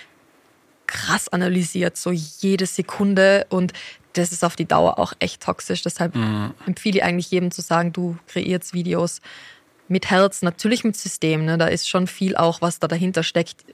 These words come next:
Speaker 1: wo ich ganz klar sagen würde, ja, wenn da Seele drin ist,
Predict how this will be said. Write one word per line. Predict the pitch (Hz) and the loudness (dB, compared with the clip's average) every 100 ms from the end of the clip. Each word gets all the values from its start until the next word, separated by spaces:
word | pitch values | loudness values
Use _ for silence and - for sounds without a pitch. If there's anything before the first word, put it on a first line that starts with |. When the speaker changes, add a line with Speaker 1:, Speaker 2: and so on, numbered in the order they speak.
| _ - | _ -14
Speaker 1:
wo | 170 170 | -4 -2
ich | 170 | -2
ganz | - 180 180 | -2 -4 -4
klar | - 170 | -2 -2
sagen | - 170 175 | 2 2 2
würde, | 165 165 165 | 2 2 4
ja, | 165 170 | 2 2
wenn | 170 | 0
da | 170 | 0
Seele | - 185 | 0 -2
drin | 175 180 | 0 0
ist, | 180 180 | 2 -2